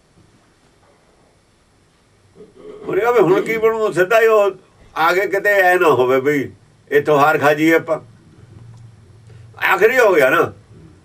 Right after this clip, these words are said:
ਝੰਡੀ ਦਾ ਯੁੱਧ ਹੋਣ ਲੱਗ ਗਿਆ ਨਾ। ਉਹਨੇ ਕਿਹਾ ਵੀ ਜੇ ਇੱਥੇ ਹਾਰ ਗਏ, ਫਾਈਨਲ ਦਾ ਮੈਚ ਹੈ, ਫਿਰ ਤਾਂ ਗਿਆ ਕੱਪ। ਹੂੰ।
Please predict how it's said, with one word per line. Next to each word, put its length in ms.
ਝੰਡੀ 260
ਦਾ 100
ਯੁੱਧ 240
ਹੋਣ 200
ਲੱਗ 160
ਗਿਆ 160
ਨਾ। 240
ਉਹਨੇ 160
ਕਿਹਾ 100
ਵੀ 80
ਜੇ 80
ਇੱਥੇ 240
ਹਾਰ 280
ਗਏ, 320
ਫਾਈਨਲ 320
ਦਾ 120
ਮੈਚ 340
ਹੈ, 300
ਫਿਰ 100
ਤਾਂ 100
ਗਿਆ 260
ਕੱਪ। 260
ਹੂੰ। 260